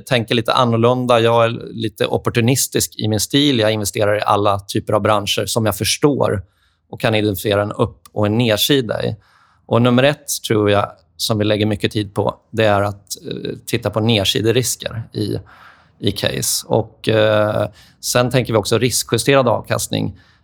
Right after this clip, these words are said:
Eh, vad är bra avkastning om man köper ett tråkigt Holmen där kanske skogen förklarar hela börsvärdet och mer därtill om man är oerhört långsiktig i sin investering?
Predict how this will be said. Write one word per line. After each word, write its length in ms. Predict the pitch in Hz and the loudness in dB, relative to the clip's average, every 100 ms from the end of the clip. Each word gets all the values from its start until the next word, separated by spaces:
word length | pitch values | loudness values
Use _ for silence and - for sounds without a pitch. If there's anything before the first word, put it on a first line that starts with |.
| _ 101 | _ -2
Eh, 420 | 107 107 110 110 107 - - | 0 2 2 0 -2 -8 -14
vad 480 | 123 110 127 123 120 | -4 2 4 6 4
är 120 | 110 | 2
bra 280 | 104 110 110 | 2 4 4
avkastning 640 | 110 104 101 110 101 110 | 2 0 -2 -2 -2 -2
om 60 | 104 | -2
man 100 | 104 | 0
köper 560 | - 107 - 110 107 113 | 0 -4 -2 -2 -2 -4
ett 140 | - | -4
tråkigt 380 | 127 104 - - | 0 0 0 -2
Holmen 720 | 139 120 107 113 131 107 98 | 2 4 4 2 2 2 0
där 140 | 101 | -2
kanske 280 | 98 101 104 | -2 -6 -4
skogen 640 | - - 117 117 107 101 | -4 -2 0 0 0 -2
förklarar 680 | - - 107 101 101 101 101 - - _ _ _ _ _ _ _ | -2 -4 0 2 2 0 -2 -8 -16 _ _ _ _ _ _ _
hela 280 | - 107 101 | -2 0 2
börsvärdet 600 | 104 - 107 104 101 101 | 0 0 2 2 0 -2
och 60 | |
mer 140 | 107 104 | 0 0
därtill 340 | 104 127 107 | 2 2 0
om 60 | 104 | 2
man 100 | 104 | 0
är 100 | 98 | 0
oerhört 460 | 113 104 104 107 | 0 2 2 2
långsiktig 680 | 120 123 107 107 160 - - | 4 4 4 0 0 -2 -4
i 60 | 104 | -6
sin 320 | 110 110 110 | -4 -4 -4
investering? 540 | - 98 - - 107 | -2 -2 -2 -4 -4